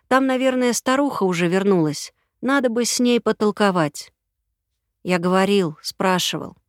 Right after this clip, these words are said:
Ничего она не знает, плачет», — глухо буркнул Катюшин. «Давайте всё же вернёмся к Крикунцовым», — предложила и Катя,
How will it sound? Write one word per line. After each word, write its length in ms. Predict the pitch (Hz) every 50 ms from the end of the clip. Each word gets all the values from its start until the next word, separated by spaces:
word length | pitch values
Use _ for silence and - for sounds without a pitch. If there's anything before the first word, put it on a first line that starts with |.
| _ -
Ничего 360 | 202 196 - 233 262 302 262
она 160 | 185 160 151
не 120 | 151 156
знает, 580 | 147 139 165 170 160 151 143 139 - - - _ _ _
плачет», — 680 | - - 208 180 156 139 - - 107 - _ - - _ _ _ _ _ _ _ _ _ _ -
глухо 460 | 165 170 208 240 247 - - 214 190
буркнул 520 | 180 165 170 165 185 - - 170 160 151
Катюшин. 680 | - 180 170 - - 175 165 160 - - 147 185 - _ _ _ _ _ _ _ _ _ _ _ _ _ _ _ _ _ _ _ _ _ -
«Давайте 520 | 180 214 226 285 311 302 - - 202 170
всё 260 | - - - 302 294
же 100 | 247 233
вернёмся 600 | 202 214 196 185 190 185 185 185 170 - - 185
к 40 | -
Крикунцовым», — 880 | - 185 180 - - 185 175 160 - - 170 147 147 147 139 147 - _ _ _ _ _ _ _ _ _
предложила 480 | 196 202 190 208 220 262 285 285 269 269
и 120 | 254 226
Катя, 440 | - - 165 147 143 - - 165